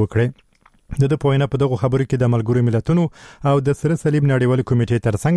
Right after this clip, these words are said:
د مرستو د همغږۍ پر پیاوړتیا خبرې وسوې. د امریکا د بهرنیو چارو وزیر له ان بي سي تلویزیون سره په خپله یوه تازه مرکه کې ویلي و چې امریکا هڅه کوي د نړیوالې ټولنې په همکارۍ تر اړو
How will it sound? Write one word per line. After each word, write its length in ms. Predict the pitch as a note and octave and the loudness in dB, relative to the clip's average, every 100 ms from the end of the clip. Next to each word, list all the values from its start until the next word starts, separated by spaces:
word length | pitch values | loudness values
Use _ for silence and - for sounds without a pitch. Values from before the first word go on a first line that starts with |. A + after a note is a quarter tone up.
| E3 | 2
د 100 | D3 | 2
مرستو 320 | D3 D3+ D3 | 0 0 0
د 100 | B2+ | 0
همغږۍ 480 | A#2 A#2 A2 A2 A#2+ B2 | 2 2 0 0 0 -2
پر 120 | A2+ | -2
پیاوړتیا 420 | A2+ G#2+ G#2 - G#2+ | 0 0 0 0 0
خبرې 240 | - A#2 A2 | 0 0 0
وسوې. 260 | G2+ - A#2+ C3 - - - - | -2 0 -2 -2 -12 -20 -18 -2
د 100 | D#3+ | 0
امریکا 260 | D#3 E3 D3 | 0 0 0
د 80 | C3+ | 0
بهرنیو 340 | C3+ C3+ C3 C3+ | 0 0 0 0
چارو 200 | B2+ A#2 | 0 2
وزیر 280 | A#2 A#2 B2 | 2 0 0
له 140 | A#2 D3 | 0 2
ان 120 | A#2+ A2+ | 0 0
بي 80 | A2+ | 0
سي 120 | B2+ A#2+ | 0 0
تلویزیون 340 | A2+ G#2+ B2 A#2 | 0 0 0 0
سره 140 | A2+ | -2
په 100 | - | -2
خپله 220 | - A#2 A2+ | -2 0 0
یوه 140 | A2 | 0
تازه 240 | A2+ A2 A2+ | 0 0 0
مرکه 200 | A2 - A#2 | 0 -2 -2
کې 80 | B2 | 0
ویلي 160 | A#2+ E3+ | 0 2
و 100 | A2 | 0
چې 120 | - A2 | 0 0
امریکا 340 | G#2+ - G#2+ | 0 0 0
هڅه 200 | A2 - G#2+ A2+ | 0 -2 -2 0
کوي 160 | G2+ G#2 | 0 2
د 80 | B2+ | 2
نړیوالې 340 | D3 C#3 D3+ D3 | 2 2 0 0
ټولنې 280 | C#3 C3 C3 B2+ | 0 0 0 0
په 40 | B2 | 0
همکارۍ 380 | A#2 A2 A2 C#3+ D3+ - - - - - | 0 0 0 0 -2 -10 -20 -20 -20 -6
تر 200 | C#3+ E3 E3 | -2 0 0
اړو 240 | E3 D#3+ | 0 0